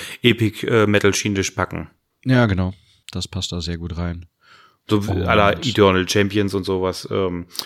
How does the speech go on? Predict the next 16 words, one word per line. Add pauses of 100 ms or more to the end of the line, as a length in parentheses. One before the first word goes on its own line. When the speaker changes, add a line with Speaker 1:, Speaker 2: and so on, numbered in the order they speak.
(240)
Speaker 1:
ja,
aber
musikalisch
natürlich,
äh,
geht's
ein
bisschen
mehr
auf
die
zwölf, (260)
was
mir
auch,
äh,